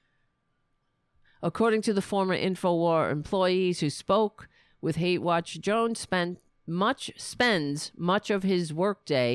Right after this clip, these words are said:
in various stages of intoxication. "I would see him start drinking as soon as he got to the office, which would sometimes be at nine or ten in the morning," one ex-staffer said, "What, a staffer,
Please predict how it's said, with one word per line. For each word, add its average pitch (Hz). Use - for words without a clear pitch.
in 151
various 185
stages 156
of 139
intoxication. 135
"I 175
would 202
see 220
him 214
start 190
drinking 190
as 160
soon 208
as 196
he 190
got 165
to 156
the 139
office, 131
which 156
would 151
sometimes 175
be 151
at 107
nine 139
or 135
ten 123
in 120
the 120
morning," 135
one 135
ex-staffer 123
said, 120
"What, -
a 139
staffer, -